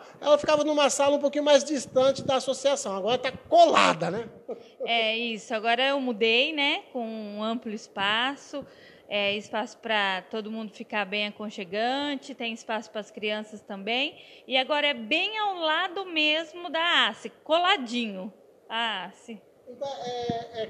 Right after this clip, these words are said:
Speaker 1: cafeteria e chocolateria da revendedora Cacau Show, Aline de Panorama. Agora eu consegui falar, né?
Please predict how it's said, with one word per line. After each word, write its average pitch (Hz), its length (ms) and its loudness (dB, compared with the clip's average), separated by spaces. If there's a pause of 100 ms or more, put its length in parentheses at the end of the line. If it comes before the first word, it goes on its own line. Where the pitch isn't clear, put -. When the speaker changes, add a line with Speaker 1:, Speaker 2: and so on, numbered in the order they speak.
Speaker 1:
cafeteria 254 720 2
e 233 40 0
chocolateria 247 1200 4
da 220 140 0
revendedora 240 640 4
Cacau 262 460 0
Show, 214 400 4
Aline 233 440 4
de 214 260 4
Panorama. 226 760 8
Agora 147 220 2
eu - 20 2
consegui 247 280 -4
falar, 415 520 -4
né? 160 220 -4